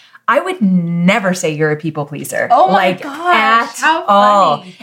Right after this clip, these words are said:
Speaker 1: And you guys, she walks into a room, and, and I mean this, I'm saying this as one girlfriend to another. She walks into the room, not only does she own it, but you have a saying around that. Like, you know, you walk into the room and, and you,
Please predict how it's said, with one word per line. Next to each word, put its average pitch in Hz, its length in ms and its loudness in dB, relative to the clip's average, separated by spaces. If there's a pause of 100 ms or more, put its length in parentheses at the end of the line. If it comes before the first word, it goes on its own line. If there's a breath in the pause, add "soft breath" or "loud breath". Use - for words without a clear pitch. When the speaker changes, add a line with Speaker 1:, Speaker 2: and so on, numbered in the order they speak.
Speaker 1:
And 247 120 4
you 269 60 4
guys, 277 220 2
she 302 120 -8
walks 262 420 2
into 370 200 -8
a 311 120 2
room, 185 280 2
and, 190 200 0
and 226 100 2
I 233 120 0
mean 269 300 6
this, 185 200 0
I'm 196 100 2
saying 240 260 2
this 226 240 0
as 190 360 0
one 214 360 2
girlfriend 208 400 2
to 190 100 -2
another. 175 460 2 (280 soft breath)
She - 140 0
walks 247 340 2
into 349 200 -6
the 269 100 2
room, 208 480 2
not 214 160 0
only 302 260 2
does 269 140 2
she 233 240 -4
own 240 240 4
it, 165 200 0
but - 160 -6
you 180 80 -2
have 190 220 0
a 180 40 0
saying 226 420 0
around 147 340 0
that. 139 320 0
Like, 151 300 -4 (260 soft breath)
you 180 100 4
know, 180 80 4
you 170 160 0
walk 185 200 2
into 185 160 -4
the 175 100 -4
room 175 240 0
and, 156 240 -2
and 175 180 6
you, 208 220 2